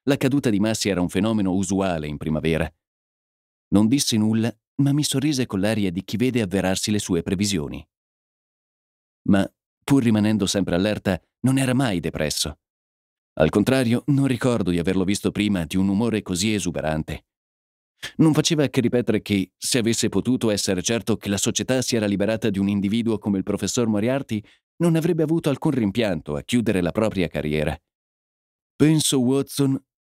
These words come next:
mi disse, "che potrei addirittura affermare di non essere vissuto invano. Se dovessi smettere la mia attività questa sera stessa,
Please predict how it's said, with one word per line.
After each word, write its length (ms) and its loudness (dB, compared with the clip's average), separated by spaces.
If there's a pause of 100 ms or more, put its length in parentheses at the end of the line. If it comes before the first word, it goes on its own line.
(100)
mi 140 4
disse, 480 -2 (640)
"che 100 4
potrei 460 4
addirittura 500 0
affermare 500 0
di 100 -2
non 140 0
essere 300 0
vissuto 380 -2
invano. 500 -2 (760)
Se 140 0
dovessi 320 2
smettere 360 2
la 120 2
mia 140 0
attività 460 0
questa 260 -2
sera 300 0
stessa, 440 -2